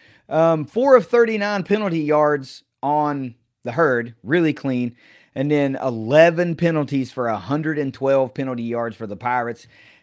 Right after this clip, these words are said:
Did not do them any favors. Couple of P I calls and things that, that really moved that yardage up. Um, how about some initial recap thoughts before we get into how our guys did?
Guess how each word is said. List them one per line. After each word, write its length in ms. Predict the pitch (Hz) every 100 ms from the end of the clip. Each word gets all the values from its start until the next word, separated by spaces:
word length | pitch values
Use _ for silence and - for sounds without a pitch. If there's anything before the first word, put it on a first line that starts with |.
| -
Did 160 | 156 185
not 180 | 175
do 100 | 156
them 200 | 147 143
any 100 | 139
favors. 340 | 135 139 127 127
Couple 300 | 175 170 175
of 80 | 143
P 220 | 156 135
I 160 | 127
calls 400 | 123 127 123 120
and 120 | 110 107
things 240 | 123 117
that, 240 | 117 - 107
that 180 | 110
really 260 | 117 127 120
moved 260 | 113 120 107
that 180 | 110
yardage 380 | 101 113 110 98 -
up. 300 | 120 98 - _ _ _ _ _
Um, 480 | 135 143 147 139 135 _ _ _ -
how 100 | 170
about 200 | 220 220
some 80 |
initial 340 | 233 214 214 208
recap 400 | 185 170 175 -
thoughts 240 | 151 135
before 240 | 127 147 139
we 120 | 131
get 180 | 139 135
into 340 | 131 123 110
how 120 | 131
our 120 | 123 110
guys 260 | 101 87
did? 180 | 82 65